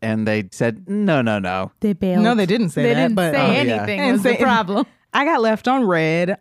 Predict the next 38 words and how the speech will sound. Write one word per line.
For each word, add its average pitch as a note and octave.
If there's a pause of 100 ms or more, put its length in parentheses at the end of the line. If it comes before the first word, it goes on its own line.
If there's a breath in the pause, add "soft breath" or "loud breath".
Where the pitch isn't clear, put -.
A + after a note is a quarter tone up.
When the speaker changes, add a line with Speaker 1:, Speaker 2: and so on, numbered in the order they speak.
Speaker 3:
and, A3+
you A3+
know, D#3+ (640)
it A4+
happens. F3+ (340)
Speaker 1:
Oh, C#3+
Courtney, D#3+
why D3+
aren't E3+
you D3+
here? F3+
Speaker 3:
McGort, A#3+
I G#3
want G#3+
you A#3+
to A3+
know G3+
that E3+
my E3+
heart F3
is E3
broken, E3+
but F3+
because F#3
I F#3
care D#3
about F3
you F#3
so F#3+
much F#3+
from E3+
that C#3+
one D3+
time E3
we D#3
met C#3+
each D#3+
other G3